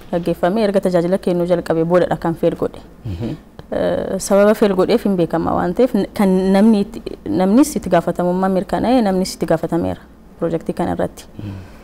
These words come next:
Speaker 1: Eh, kontiraaktarris, eh, abbaan kana balleessee jechuudha. Kontiraaktarris already himannaan erga irratti banamee booda commitment letter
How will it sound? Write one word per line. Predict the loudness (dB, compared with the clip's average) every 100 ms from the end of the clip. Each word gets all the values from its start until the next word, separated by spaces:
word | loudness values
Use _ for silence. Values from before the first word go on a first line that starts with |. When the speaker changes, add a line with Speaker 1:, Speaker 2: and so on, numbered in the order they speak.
| -20 -8
Speaker 1:
Eh, | 2 4 4 2
kontiraaktarris, | 2 0 4 2 2 4 4 4 -6 -8 -6
eh, | -4 -4 -4 -4
abbaan | -2 0 0
kana | 0 0
balleessee | 0 0 -2 0 0
jechuudha. | 0 -2 -2
Kontiraaktarris | -2 -2 -2 0 0 2
already | 2 2 2
himannaan | 2 2 2 2
erga | 0 2 2 4
irratti | 0 2
banamee | 2 2 2 2
booda | 2 4 2
commitment | 0 -4 -2 -4 -2
letter | -2 -2